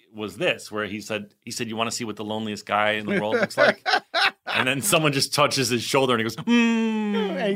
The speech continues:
Speaker 1: and, like,
Speaker 2: grabs it
Speaker 1: he,
Speaker 2: and
Speaker 1: like,
Speaker 2: cuddles
Speaker 1: he, like,
Speaker 2: himself.
Speaker 1: cuddles up to his own shoulder where he was touched. <laughs>
Speaker 2: Just w-, where the warmth was. Mm.
Speaker 1: Right. Mm. And then, so that's funny. And then, and then, uh, and then he cut later and,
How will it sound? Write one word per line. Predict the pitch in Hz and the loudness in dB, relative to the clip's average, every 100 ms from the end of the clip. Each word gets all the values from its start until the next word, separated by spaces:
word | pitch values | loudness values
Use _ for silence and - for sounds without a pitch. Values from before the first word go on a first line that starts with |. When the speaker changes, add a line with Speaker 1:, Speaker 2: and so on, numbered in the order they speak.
| 185 | 0
Speaker 1:
and, | 139 | 2
like, | 131 | 4
Speaker 2:
grabs | 208 202 185 | 4 4 0
it | 185 165 | -6 -4
Speaker 1:
he, | |
Speaker 2:
and | 156 | 0
Speaker 1:
like, | 151 - | 0 -2
Speaker 2:
cuddles | - 180 170 | 0 0 2
Speaker 1:
he, | |
like, | 165 | 2
Speaker 2:
himself. | 147 156 | 2 -2
Speaker 1:
cuddles | 156 180 175 170 127 | 2 4 6 6 6
up | 147 143 - - | 6 4 0 -6
to | - | 2
his | 131 120 | 4 6
own | 131 143 | 6 4
shoulder | - 135 135 131 107 | 4 6 6 6 4
where | 98 98 | 4 2
he | 107 | 0
was | 104 - | -2 -2
touched. | - 107 - - - - - - | 0 0 0 -10 -16 -18 -10 -10
<laughs> | - - - | -8 -6 -4
Speaker 2:
Just | 202 202 - | -2 -2 -4
w-, | 165 175 185 156 | -4 -2 0 4
where | 202 | 4
the | 170 | 2
warmth | 156 175 185 170 - | 0 2 4 2 -4
was. | 147 - 277 | -8 -8 -12
Mm. | 262 247 226 208 | -12 -10 -10 2
Speaker 1:
Right. | 151 - - - 202 | 6 6 2 -10 -8
Mm. | 196 226 220 202 175 180 - - - - | -6 -4 -4 -6 -8 -14 -16 -16 -16 -4
And | 139 156 | 0 2
then, | 165 | 0
so | 147 156 | 0 2
that's | 170 220 | 2 2
funny. | - - 127 120 127 | 0 0 2 0 -4
And | - 143 151 | -6 -2 0
then, | 156 151 147 _ _ _ _ _ | 0 -2 -10 _ _ _ _ _
and | 139 147 | -8 -4
then, | 151 156 147 | -4 -2 2
uh, | 139 135 131 - _ _ _ _ _ | 4 4 2 -6 _ _ _ _ _
and | 135 143 | -4 -2
then | 147 | -2
he | |
cut | 139 170 165 | -2 -4 -2
later | 135 156 160 107 110 - _ | 0 2 2 0 -2 -8 _
and, | 135 127 123 117 | -6 -4 -4 -8